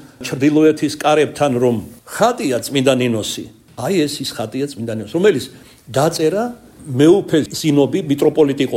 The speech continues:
ალექსანდრე ნეველში იჯდა. კათედრა მათ ჰქონდა დროებით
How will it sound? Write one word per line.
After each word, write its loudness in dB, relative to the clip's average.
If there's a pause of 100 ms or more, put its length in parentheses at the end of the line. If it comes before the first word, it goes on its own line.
ალექსანდრე 0
ნეველში 2
იჯდა. -8 (220)
კათედრა -6
მათ -4
ჰქონდა -10 (100)
დროებით 4